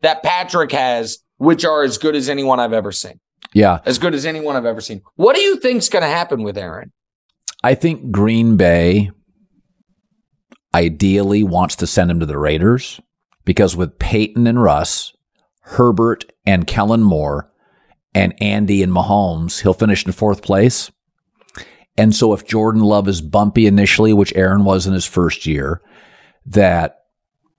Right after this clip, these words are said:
Speaker 2: you know, Minnesota's not going eleven and oh in one-score games. Chicago's still
Speaker 1: Sure.
Speaker 2: awful, and Detroit's still Detroit, although they're better. That I don't think they know quite yet what Jordan is,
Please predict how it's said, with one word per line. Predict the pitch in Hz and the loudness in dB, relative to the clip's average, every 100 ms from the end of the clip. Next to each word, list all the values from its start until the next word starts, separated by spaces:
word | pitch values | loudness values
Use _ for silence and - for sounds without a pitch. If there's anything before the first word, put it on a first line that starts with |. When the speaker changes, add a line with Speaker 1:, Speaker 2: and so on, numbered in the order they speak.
| _ _ _ _ _ _ _ _ | _ _ _ _ _ _ _ _
Speaker 2:
you | 120 | 0
know, | 101 | 2
Minnesota's | 92 131 110 127 117 98 | 2 0 -2 0 0 0
not | 104 95 | -2 0
going | 104 98 | 0 2
eleven | 92 98 95 95 | 2 2 2 2
and | 87 | 2
oh | 85 | 0
in | 82 | -2
one-score | 82 80 - 80 76 | -2 -2 -2 -4 -4
games. | 80 73 67 82 - | -4 -6 -8 -12 -12
Chicago's | - - - 101 110 101 - | -8 -6 -4 -2 -2 -4 -4
still | 104 | -6
Speaker 1:
Sure. | 104 110 | -2 -2
Speaker 2:
awful, | - 87 82 - | -2 -6 -6 -4
and | 110 | -2
Detroit's | 98 - 113 98 - | -2 -2 0 0 0
still | 90 | -2
Detroit, | 78 - - 76 71 - | -4 -4 -2 -2 -2 -2
although | 87 | -2
they're | 78 73 | -2 -2
better. | - 71 - - - - - - - _ _ | 0 -2 -4 -18 -20 -20 -20 -20 -20 _ _
That | 98 110 101 92 92 - _ _ _ _ - | -2 2 4 2 -4 -12 _ _ _ _ -2
I | 113 | 2
don't | 127 - | 2 0
think | - 143 107 | -4 -4 -2
they | 113 107 | 0 2
know | 101 101 104 95 - | 4 4 2 0 -4
quite | - - - 113 127 - | -8 -4 0 2 2 0
yet | 120 110 117 - - | 0 2 2 0 -2
what | 113 113 | -2 0
Jordan | 123 113 110 113 | 2 2 2 2
is, | 110 110 113 110 | 4 2 2 -2